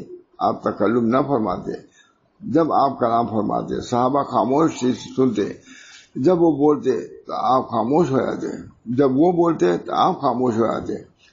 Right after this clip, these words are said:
صحابہ آپ کے سامنے اپنی بات رکھنے میں نہ ایک دوسرے سے جھڑکتے،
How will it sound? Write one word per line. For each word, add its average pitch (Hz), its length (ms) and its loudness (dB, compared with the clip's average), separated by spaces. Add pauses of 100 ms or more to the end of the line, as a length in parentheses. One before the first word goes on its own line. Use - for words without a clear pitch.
(160)
صحابہ 113 500 2
آپ 107 120 -2
کے 120 80 -2
سامنے 120 400 2
اپنی 113 280 2
بات 110 320 2
رکھنے 117 380 0
میں 131 220 0
نہ 120 220 2
ایک 127 360 2
دوسرے 117 400 2
سے 120 240 -6 (440)
جھڑکتے، 123 440 4